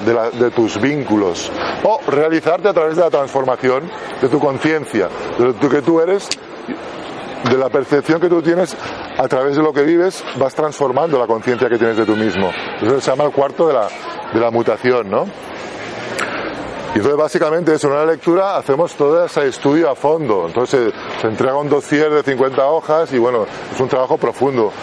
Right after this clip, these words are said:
en ese sentido, ¿no? Que ya tienes ahí para toda tu vida, porque esto es como un, como un manual, ¿no? Que te dice para que puedas reconocer cuando te estás,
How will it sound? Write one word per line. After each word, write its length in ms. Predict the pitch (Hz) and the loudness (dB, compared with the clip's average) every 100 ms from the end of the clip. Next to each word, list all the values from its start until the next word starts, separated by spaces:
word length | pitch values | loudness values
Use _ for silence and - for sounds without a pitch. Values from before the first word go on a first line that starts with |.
| - - | -10 -4
en 80 | 107 | 0
ese 120 | 113 | 0
sentido, 460 | 113 104 110 101 | 0 2 2 2
¿no? 180 | 98 139 - - - - | 2 0 -2 -10 -10 -2
Que 120 | 135 | 0
ya 120 | 147 160 | 2 2
tienes 340 | 165 170 180 | 0 0 0
ahí 240 | 170 165 180 | 2 2 2
para 220 | 175 151 | 2 0
toda 180 | 147 156 | 2 0
tu 100 | 151 | 2
vida, 180 | 156 170 | 2 2
porque 220 | 143 139 | 0 0
esto 160 | - 190 | 0 -2
es 100 | 185 | 0
como 160 | 165 | -2
un, 60 | 151 | 0
como 220 | - 147 | 0 0
un 100 | 156 | 2
manual, 480 | 156 135 123 107 90 - - - | 0 2 2 2 -2 -6 -14 -2
¿no? 120 | 151 | 0
Que 120 | 180 139 | 2 2
te 80 | 151 | 2
dice 240 | 165 202 | 2 2
para 160 | 170 147 | 2 2
que 100 | 139 | 2
puedas 200 | 175 185 | 2 2
reconocer 520 | 185 180 175 190 196 - - - - - - - - - - | 2 2 2 0 -2 -6 -14 -16 -16 -16 -16 -16 -14 -14 -4
cuando 360 | 135 147 139 120 - - | 0 2 2 -2 -4 -2
te 100 | 143 | 0
estás, 440 | - 175 - | 0 -2 -4